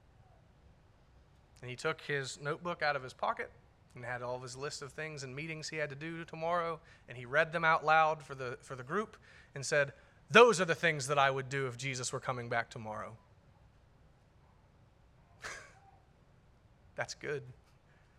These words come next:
That's how we should all be striving to live. That's how we should strive to live. So every day, so as to be unashamed if he were to come tomorrow. That's how we stay awake. But now we come to a question I always like to ask.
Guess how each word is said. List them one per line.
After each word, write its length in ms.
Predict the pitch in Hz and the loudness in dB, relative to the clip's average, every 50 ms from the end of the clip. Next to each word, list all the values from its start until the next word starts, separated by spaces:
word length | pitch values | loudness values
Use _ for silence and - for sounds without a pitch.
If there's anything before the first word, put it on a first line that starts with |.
| - - - - - - - - - | -20 -20 -20 -20 -20 -20 -20 -4 2
That's 180 | 156 160 156 - | 2 2 2 4
how 140 | 180 160 143 | 2 2 2
we 140 | 147 147 | 2 -2
should 180 | 139 - 147 127 | -4 -4 -4 -2
all 140 | 127 135 135 | -2 -2 -2
be 100 | 143 135 | -2 -6
striving 420 | - - 143 131 135 123 127 123 - | -4 -2 0 0 0 0 -2 -8 -10
to 80 | 131 | -12
live. 360 | 127 123 127 127 131 127 - - - - - - - - - - - - - - - _ _ _ - - - - - - - - - - - - - - _ _ - - - | -10 -10 -10 -10 -10 -12 -18 -20 -20 -20 -20 -20 -20 -20 -20 -20 -20 -20 -20 -20 -20 _ _ _ -20 -20 -20 -20 -20 -20 -20 -20 -20 -20 -20 -20 -20 -20 _ _ -20 -12 0
That's 200 | - 151 160 - | 2 2 2 6
how 120 | - 165 151 | 6 4 4
we 100 | 156 151 | 4 0
should 160 | - 147 143 | -4 -4 -6
strive 320 | - - 156 143 147 151 | -2 2 2 2 2 2
to 80 | 151 151 | -2 -6
live. 340 | 151 165 165 143 127 120 - - - - - - - - - - - - - - - - - | -8 -6 -6 -8 -8 -10 -16 -20 -20 -20 -20 -20 -20 -20 -20 -20 -20 -20 -20 -20 -20 -20 -12
So 260 | - - 175 170 160 - | -4 0 2 2 4 4
every 360 | 165 160 170 165 180 190 190 | 4 4 4 2 -2 -6 -2
day, 260 | 165 185 185 175 151 135 | 0 2 2 2 2 0
so 160 | - 156 151 | 0 0 0
as 120 | 147 135 - | 0 0 -2
to 60 | 147 | -6
be 140 | 143 143 143 | -6 -4 -4
unashamed 480 | 147 147 135 - 175 165 160 147 135 | -4 -4 -6 -6 -6 -6 -6 -6 -8
if 80 | 127 - | -8 -8
he 80 | 143 | -8
were 160 | 143 151 160 156 | -6 -6 -6 -6
to 60 | 147 | -6
come 200 | - 135 120 117 | -6 -8 -8 -8
tomorrow. 380 | 117 117 113 110 110 107 110 - - - - - - - - - - - - - _ - - _ - - - - - - | -8 -8 -8 -8 -8 -10 -12 -14 -18 -20 -20 -20 -20 -20 -20 -20 -20 -20 -20 -20 _ -20 -20 _ -20 -20 -20 -20 0 4
That's 200 | 143 143 - - | 4 4 6 6
how 160 | 180 160 151 | 6 6 6
we 220 | 151 147 151 147 | 4 0 -4 -4
stay 560 | 139 - - - - 156 143 139 135 123 123 - | -4 -4 -4 -2 0 2 2 2 0 -2 -4 -8
awake. 540 | 143 139 135 139 139 131 - - - - - - - - - - - - _ - - - - - - - - | -8 -4 -4 -2 -2 -4 -4 -8 -14 -20 -20 -20 -20 -20 -20 -20 -20 -20 _ -20 -20 -20 -20 -20 -20 2 2
But 100 | 226 214 | 8 10
now 160 | 233 254 262 | 10 10 10
we 60 | 254 | 10
come 160 | - 262 247 | 8 6 8
to 80 | 254 247 | 8 6
a 60 | 233 | 6
question 340 | - 247 247 240 - 254 226 | 8 8 8 8 8 6 6
I 60 | 226 | 6
always 200 | 226 233 233 226 | 8 8 8 8
like 160 | 233 233 - | 8 8 8
to 80 | - 233 | 8 8
ask. 360 | 233 220 185 - - - - | 8 8 6 4 -2 -8 -10